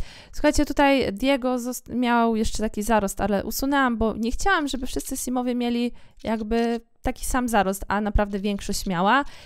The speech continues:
Jednemu też delikatnie zmieniłam fryzurkę, także mam nadzieję, że, e, twórcy się nie będą gniewali z tego powodu. Proszę bardzo tutaj podejść.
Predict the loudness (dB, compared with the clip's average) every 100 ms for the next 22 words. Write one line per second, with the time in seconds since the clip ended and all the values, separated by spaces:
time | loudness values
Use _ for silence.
0 | -2 0 2 0 2 2 2 2 -2 -4
1 | -2 -2 -2 -2 -2 -2 -2 -2 -2 -2
2 | -4 -2 -2 -2 -2 -2 -2 0 0 0
3 | -4 -16 -20 -8 0 2 2 0 -2 -2
4 | -2 0 0 0 2 2 2 -2 -4 -4
5 | -2 -2 -4 -6 -4 0 0 2 -2 -2
6 | -2 -2 -2 -2 -4 -6 -8 -6 -6 4
7 | 4 4 -2 0 0 2 0 0 -2 -4
8 | -6